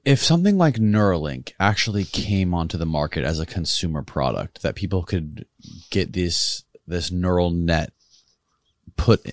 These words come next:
inserted into their brain, and they could give them the ability to, uh,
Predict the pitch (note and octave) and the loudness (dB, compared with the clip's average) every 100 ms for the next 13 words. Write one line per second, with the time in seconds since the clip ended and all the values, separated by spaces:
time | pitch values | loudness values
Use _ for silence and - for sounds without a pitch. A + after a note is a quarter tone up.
0 | - G#1+ F2+ - - G2+ - F2+ F2+ E2+ | -10 -4 -2 2 4 6 6 2 4 4
1 | E2+ D#2 D#2 D#2 D#2 D#2 E2+ - A#2 - | 2 2 0 -2 -2 -6 -10 -16 -10 -2
2 | G2 G2 F2 G#2 G2+ G2+ F#2 F2+ F2+ D2+ | 0 0 -2 0 2 2 2 4 2 0
3 | D2+ F#2 E2+ D#2 D2+ D2+ - F2+ D#2 D#2 | 0 2 2 2 -2 -2 -2 -2 -2 -4
4 | - - - - _ _ - D2+ C#2 A#1+ | -10 -20 -20 -20 _ _ -2 0 2 0
5 | G1+ - | -4 -8